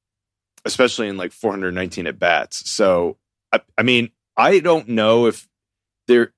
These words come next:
I don't even know what his situation is in terms of, like, if he wants, if he's, like, a free agent at this point, given that he's, like, twenty-six. I have no clue what his, like, situation is in Columbus,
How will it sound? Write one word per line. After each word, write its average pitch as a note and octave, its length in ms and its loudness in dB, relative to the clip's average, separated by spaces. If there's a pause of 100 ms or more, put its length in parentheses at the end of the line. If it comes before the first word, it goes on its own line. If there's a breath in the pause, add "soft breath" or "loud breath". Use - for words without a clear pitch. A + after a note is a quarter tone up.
(140)
I C3+ 80 0
don't F3+ 100 0
even D3 100 0
know A#2+ 100 4
what A2 160 4
his G#2 120 -4
situation F#2+ 560 -4
is F#2+ 160 -6
in F2+ 100 -10
terms F2+ 260 -8
of, F2 80 -6
like, E2+ 300 -4 (640)
if F#2 100 -8
he G2+ 120 -4
wants, F#2 320 -4 (760)
if - 80 -18
he's, G2+ 120 -8
like, F#2+ 100 -4
a E2+ 40 -6
free G#2 280 -4
agent G2+ 520 0
at G#2 140 -4
this A2+ 160 -2
point, A2+ 380 -2
given F#2 220 -2
that F2 100 -4
he's, E2 120 -8
like, D#2 220 -10 (800)
twenty-six. F#2+ 720 0
I - 100 -2
have F2 100 -2
no G2 360 2
clue G2 280 -2
what F2 160 2
his, F2 200 -2
like, E2 360 0 (1500)
situation F#2 600 0
is F#2+ 180 0
in F2+ 100 -4
Columbus, F2 680 -2